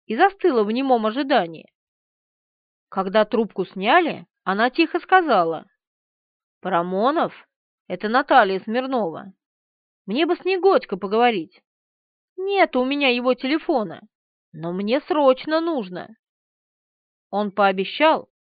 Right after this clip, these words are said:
что не бросит меня, вот что. Пусть выполняет свои обещания. Вы милиция или кто? Хорошо, я перезвоню через полчаса. Выйдя на дорогу,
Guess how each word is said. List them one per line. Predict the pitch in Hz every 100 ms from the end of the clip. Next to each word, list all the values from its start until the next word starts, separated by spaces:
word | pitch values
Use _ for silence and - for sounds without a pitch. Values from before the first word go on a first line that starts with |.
| _
что | - 269
не | 320
бросит | 294 392 349 190 190
меня, | 202 190
вот | 233 339 -
что. | - 180 - 220 _ _ _ _ _ _
Пусть | 359 349
выполняет | 330 349 349 359 381 339 208
свои | 208 220
обещания. | 220 247 - 269 175 160 131 _ _ _ _ _ _ _
Вы | - 214
милиция | 240 233 311 415 453
или | 349 349
кто? | 381 - 254 - - _ _ _ _ _ _ _ _ _ _
Хорошо, | - 214 302 - 262 214 180 - _
я | 196 247
перезвоню | 285 370 359 392 349 247
через | 233 220
полчаса. | - 214 - 277 - 175 - _ _ _ _ _ _ _ _ _ _ _ _
Выйдя | 180 220 214 208
на | 202
дорогу, | 190 190 285 370 202